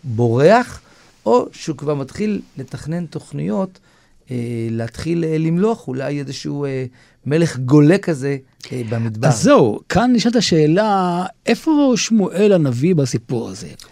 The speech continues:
Speaker 2: הוא משך אותו וברח, כאילו... הרי הוא היה יכול להמשיך לייעץ לו, לא רואים פה שום כמעט התייחסות של שמואל, חוץ מהמפגש ב-, בניות ברמה.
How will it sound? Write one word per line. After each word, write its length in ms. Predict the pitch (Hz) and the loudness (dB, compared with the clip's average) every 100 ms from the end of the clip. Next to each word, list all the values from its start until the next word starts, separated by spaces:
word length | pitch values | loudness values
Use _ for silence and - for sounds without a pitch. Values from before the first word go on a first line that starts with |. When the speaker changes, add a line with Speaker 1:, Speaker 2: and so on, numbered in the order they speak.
| - | -6
Speaker 2:
הוא 100 | 131 | -2
משך 280 | 120 214 180 | 2 2 2
אותו 160 | 185 151 | 2 2
וברח, 460 | 120 117 247 208 135 | 4 4 4 4 2
כאילו... 300 | 185 185 170 - - - - _ - _ - - - | 4 6 4 2 -20 -20 -20 _ -20 _ -20 -20 -2
הרי 520 | 165 208 208 220 214 - - 160 135 | 2 6 6 4 0 -8 -6 -2 0
הוא 160 | 156 | 2
היה 160 | 165 240 | 4 4
יכול 260 | 247 294 294 262 208 | 6 4 6 6 4
להמשיך 300 | 170 214 240 | 4 2 4
לייעץ 640 | 175 120 143 220 - - | 6 4 6 6 6 4
לו, 260 | 214 185 160 | 6 6 8
לא 160 | 208 | 6
רואים 240 | 349 427 403 | 4 2 0
פה 140 | - 277 | 0 -2
שום 400 | - 302 320 294 | 2 2 4 2
כמעט 280 | 233 220 247 | 0 0 2
התייחסות 640 | 233 240 - 190 - 359 | 4 4 2 -2 0 0
של 140 | 285 214 | 2 0
שמואל, 420 | - 202 247 254 | 2 2 4 2
חוץ 240 | - 233 | 0 0
מהמפגש 500 | 196 175 120 156 185 | 2 2 2 0 0
ב-, 220 | 160 151 139 | 2 4 4
בניות 440 | 131 131 143 151 | 2 2 2 2
ברמה. 400 | 139 139 135 127 | 2 2 2 0